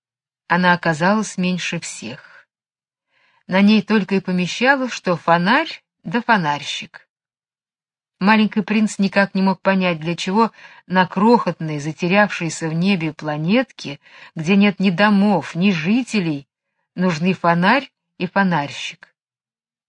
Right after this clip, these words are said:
Но он подумал: «Может быть, этот человек и нелеп. Но он не так нелеп, как король, честолюбец, делец и пьяница. В его работе всё-таки есть смысл.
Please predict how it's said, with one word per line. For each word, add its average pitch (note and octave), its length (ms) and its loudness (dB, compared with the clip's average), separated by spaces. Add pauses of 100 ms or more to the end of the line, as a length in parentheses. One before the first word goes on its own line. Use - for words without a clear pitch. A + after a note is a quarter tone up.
(120)
Но A3 220 4
он D4+ 100 2
подумал: E3+ 680 -2 (1040)
«Может B3+ 360 4
быть, B3+ 240 -2
этот C4+ 280 -2
человек B3+ 580 0
и A#3 140 0
нелеп. G3 640 0 (1300)
Но A3 200 6
он A3+ 100 6
не A#3 140 6
так B3 280 0
нелеп, A#3+ 400 2
как - 280 -4
король, G3+ 520 2 (120)
честолюбец, G3+ 960 -2 (100)
делец F3 720 -2
и G3+ 80 -6
пьяница. A3+ 680 -4 (1400)
В F3 40 -6
его G3 240 2
работе G3 440 2
всё-таки - 440 -4
есть F#3 280 -4
смысл. F3+ 640 -4